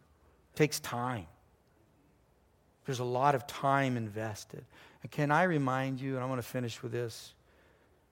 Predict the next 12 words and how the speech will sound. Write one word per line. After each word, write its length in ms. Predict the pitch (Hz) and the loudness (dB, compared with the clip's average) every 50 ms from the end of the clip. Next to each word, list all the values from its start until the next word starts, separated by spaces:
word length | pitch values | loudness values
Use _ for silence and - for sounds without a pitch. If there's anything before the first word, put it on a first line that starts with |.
| _ _ _ | _ _ _
God 220 | - 147 175 233 | 2 2 4 4
is 120 | 277 220 139 | 2 2 2
the 60 | 139 | 2
one 140 | 131 127 120 | 0 2 0
who 100 | 127 123 | 0 -2
defines 560 | 113 120 - - - 131 127 123 117 110 104 | -2 -4 -6 -2 -2 -2 0 0 -2 -4 -6
marriage. 520 | 113 113 113 110 104 98 101 101 - - - - - | -4 -4 -4 -4 -4 -6 -8 -12 -14 -18 -20 -12 -8
You 120 | 127 123 | -6 -4
know 160 | 120 117 113 | -2 -2 -4
that, 200 | 104 104 98 113 | -4 -6 -8 -10
don't 180 | 110 110 104 110 | -10 -10 -10 -8
you? 200 | 113 117 123 131 | -8 -8 -10 -10